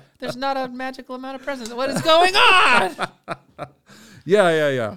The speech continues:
Speaker 1: It's just
Speaker 2: Yeah.
Speaker 1: socks.
Speaker 2: Yeah. <laughs> It's just what I put out. Where's
Speaker 1: Yeah.
Speaker 2: the extra stuff? <laughs>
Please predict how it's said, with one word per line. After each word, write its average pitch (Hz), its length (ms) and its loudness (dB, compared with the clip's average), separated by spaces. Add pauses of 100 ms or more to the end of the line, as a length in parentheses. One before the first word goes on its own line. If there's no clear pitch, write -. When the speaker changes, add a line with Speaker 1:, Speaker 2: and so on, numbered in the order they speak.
Speaker 1:
It's - 120 -20
just - 360 -8
Speaker 2:
Yeah. 339 60 -4
Speaker 1:
socks. - 600 -2 (120)
Speaker 2:
Yeah. 160 180 0 (480)
<laughs> 294 60 -14 (560)
It's - 180 -10
just 294 220 -8
what 269 160 0
I 285 260 -2
put 185 220 -2
out. 123 380 -2
Where's 240 260 -2
Speaker 1:
Yeah. 254 120 -4
Speaker 2:
the 262 60 4
extra - 260 -8
stuff? - 680 -8 (240)
<laughs> 185 80 -8